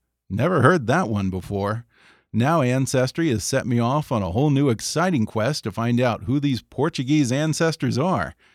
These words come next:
And as I go along, I'm sharing the news with my relatives by adding to my Ancestry family tree.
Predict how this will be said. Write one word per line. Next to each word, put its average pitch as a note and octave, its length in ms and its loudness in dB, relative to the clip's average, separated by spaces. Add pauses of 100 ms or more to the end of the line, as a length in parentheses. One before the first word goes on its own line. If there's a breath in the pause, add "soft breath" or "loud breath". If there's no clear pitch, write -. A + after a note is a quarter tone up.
(140 soft breath)
And A2+ 160 0
as A#2+ 160 2
I A#2 140 2
go C#3+ 240 0
along, D3 480 2
I'm A2+ 160 2
sharing F3 460 0
the A2+ 80 2
news C3 320 2
with B2 120 -4
my A#2 160 2
relatives B2 680 0
by G2+ 220 -4
adding C3 340 0
to C#3+ 100 -2
my A#2 160 2
Ancestry D3+ 680 0
family C3+ 420 0
tree. B2+ 520 0